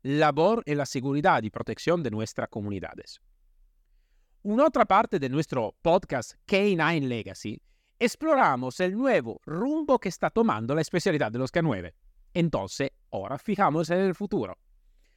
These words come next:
Analizaremos las innovaciones, los desarrollos recientes y la perspectiva futura que marcarán el camino de estos valiosos compañeros canino y su equipo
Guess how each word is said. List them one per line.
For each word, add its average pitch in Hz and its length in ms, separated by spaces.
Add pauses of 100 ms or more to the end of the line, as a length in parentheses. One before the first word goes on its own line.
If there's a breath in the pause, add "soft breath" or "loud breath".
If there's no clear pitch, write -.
(300)
Analizaremos 208 800
las 170 240
innovaciones, 160 880 (180)
los 151 280
desarrollos 170 920
recientes 208 580
y 160 40
la 143 120
perspectiva 233 920
futura 254 580 (300)
que 185 120
marcarán 202 800
el 120 140
camino 185 400
de 143 120
estos 127 300
valiosos 175 500
compañeros 165 880 (260)
canino 85 460 (240 loud breath)
y 156 140
su 220 180
equipo 143 480